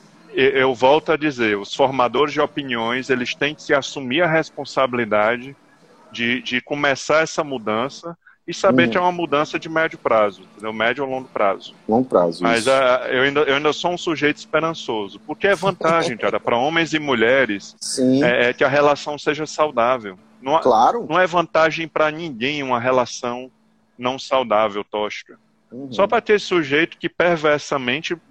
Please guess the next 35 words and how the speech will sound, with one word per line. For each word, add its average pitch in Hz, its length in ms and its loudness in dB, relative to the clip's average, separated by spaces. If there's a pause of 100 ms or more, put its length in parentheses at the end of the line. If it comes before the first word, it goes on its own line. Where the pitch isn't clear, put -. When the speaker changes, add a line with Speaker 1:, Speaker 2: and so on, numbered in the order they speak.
Speaker 1:
gosta 151 440 2
de 156 140 -6
jogar 131 420 2
com 156 120 -10
o 139 40 -12
sofrimento 151 640 -6
do 175 80 -8
outro. 110 300 -4 (100)
Speaker 2:
Sim. 110 540 -8
Speaker 1:
Mas 180 220 2
aí, 185 180 4
sinceramente, 165 840 -2
eu 135 60 2
não 151 160 0
acho 147 220 0
que - 80 -2
é 143 40 4
a 139 40 2
maioria, 139 540 0
cara. 117 200 -16 (480)
Outra 139 260 2
coisa 147 420 2
que - 140 -2
eu, 131 200 2
que - 80 -2
eu, 123 300 0
que - 60 -6
eu 117 80 -4
sou - 180 -4
muito 127 320 -6
cauteloso, 120 840 0
quem 123 120 -4
me 120 120 -4
conhece 110 420 -2
sabe, 143 280 0